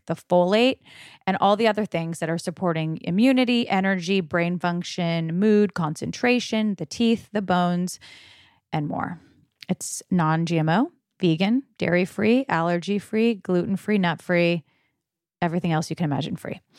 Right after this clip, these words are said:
Um, it's for kids of all ages. It gets sent straight to your door. You don't have to worry about it. It just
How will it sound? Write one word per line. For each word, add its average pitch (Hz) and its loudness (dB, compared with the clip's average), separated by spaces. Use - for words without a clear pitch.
Um, 196 2
it's - -8
for 247 -2
kids 240 0
of 247 2
all 277 2
ages. 226 -2
It - -4
gets - -2
sent 180 0
straight - -2
to 185 -2
your 170 2
door. 185 2
You 196 -6
don't 170 -2
have 160 -6
to 160 -6
worry 180 2
about 247 2
it. 269 -2
It 156 -4
just - -10